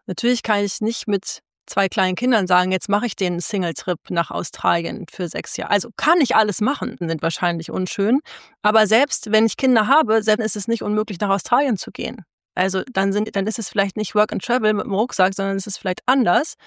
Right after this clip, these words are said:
Aber es, es gibt nichts, was, was da,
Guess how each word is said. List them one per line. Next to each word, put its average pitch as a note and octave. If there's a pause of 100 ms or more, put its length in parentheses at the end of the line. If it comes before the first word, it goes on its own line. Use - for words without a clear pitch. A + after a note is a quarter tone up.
(800)
Aber G#3+
es, G#3+
es -
gibt G#3
nichts, A#3+
was, - (160)
was G3
da, F#3+